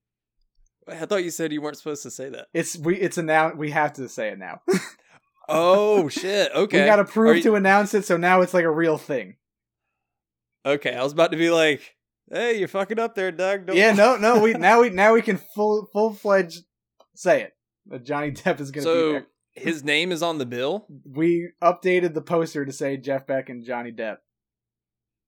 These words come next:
Speaker 1: Dude, you know that your venue is gonna be, like, mobbed, right?
Speaker 2: Absolutely. It's gonna be fucking insane. Resale tickets we were looking at on a,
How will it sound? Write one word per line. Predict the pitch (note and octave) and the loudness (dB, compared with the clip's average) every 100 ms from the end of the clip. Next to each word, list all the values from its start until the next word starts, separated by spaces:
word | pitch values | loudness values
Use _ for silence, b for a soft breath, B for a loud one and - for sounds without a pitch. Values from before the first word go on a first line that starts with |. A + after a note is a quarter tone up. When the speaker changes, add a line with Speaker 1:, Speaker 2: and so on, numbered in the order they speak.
| _ - | _ -12
Speaker 1:
Dude, | D#3+ D#3+ C3+ | -6 -6 -4
you | D3 | -6
know | C#3+ D#3 G3 | -4 -2 0
that | F3 C3 | -2 -4
your | C#3+ C#3 C3+ B2+ B2+ - | -4 -4 -4 -6 -8 -14
venue | B2+ A2 C#3 D3+ C3 | -20 -10 -8 -6 -8
is | B2 B2+ | -8 -10
gonna | C3+ | -12
be, | B2+ A#2+ | -12 -12
like, | A2 G2+ F#2+ _ _ - | -14 -16 -20 _ _ -18
mobbed, | A#2 A#2 B2 G#2 G#2 | -12 -10 -10 -14 -18
right? | A2+ A#2+ C3 - _ _ _ _ - | -12 -8 -8 -10 _ _ _ _ -2
Speaker 2:
Absolutely. | E3+ C3+ G3 G3 B2+ _ _ _ _ | 0 2 2 2 0 _ _ _ _
It's | D3 C#3 | -14 -8
gonna | F3+ | -4
be | E3 D#3 - | -2 -4 -2
fucking | G3 F3 F3 | -2 -2 -6
insane. | E3 E3 F#3 B2+ - b b b b | -8 -6 -6 -6 -14 b b b b
Resale | D3 G3+ B3 A#3 A#3 | -2 -2 2 2 2
tickets | B3 A#3 B3 - - | 0 -2 -4 -8 -16
we | F3+ E3+ | -6 -4
were | E3+ | -2
looking | D#3+ F#3 G#3 G#3 | -2 -4 -4 -2
at | G#3+ G#3+ - _ _ _ - | -2 -2 -6 _ _ _ -10
on | D3+ | -8
a, | D3 C#3 | -4 -4